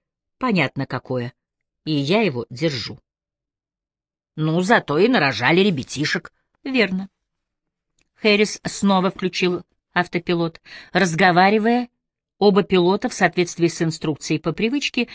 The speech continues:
не сводили глаз с приборов, которые мгновенно зарегистрировали бы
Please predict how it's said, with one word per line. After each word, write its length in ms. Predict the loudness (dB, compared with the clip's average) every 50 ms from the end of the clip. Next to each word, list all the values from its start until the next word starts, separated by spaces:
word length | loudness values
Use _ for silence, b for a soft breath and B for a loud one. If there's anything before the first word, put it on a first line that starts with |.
| B B B B
не 100 | 0 2
сводили 460 | 2 4 4 4 4 4 2 2 2
глаз 340 | 2 2 2 2 0 -2 -6
с 60 | -6
приборов, 500 | -4 -2 -2 -2 -2 -4 -6 -8 -10 -10
которые 420 | -10 -10 -8 -6 -4 -4 -4 -6 -8 _ _ _ _ _ -4
мгновенно 800 | -2 0 2 4 6 6 6 6 6 4 4 4 4 2 2 0
зарегистрировали 1000 | 0 0 2 2 2 2 2 0 -2 -2 0 0 2 2 2 2 0 2 2 2
бы 240 | 4 4 4 4